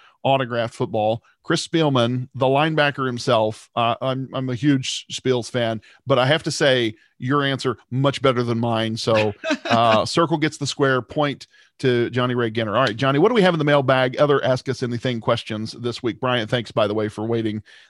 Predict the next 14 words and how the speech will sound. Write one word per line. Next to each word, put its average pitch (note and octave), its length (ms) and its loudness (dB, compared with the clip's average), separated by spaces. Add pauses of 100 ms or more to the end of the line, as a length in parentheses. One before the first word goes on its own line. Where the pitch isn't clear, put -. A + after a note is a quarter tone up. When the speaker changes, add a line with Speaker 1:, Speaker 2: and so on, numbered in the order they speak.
Speaker 1:
I A2 80 -2
think A2+ 140 -2
that A2 160 -2
was G2+ 100 -6
a G2 60 -6
great A2+ 400 -4
question G#2+ 480 -4
in G#2 220 -6
via A2 160 -2
Speaker 2:
Yeah, G2+ 80 0
it - 20 0
was A2 180 -6
excellent. G#2+ 280 -12
Speaker 1:
Twitter. G2+ 320 -4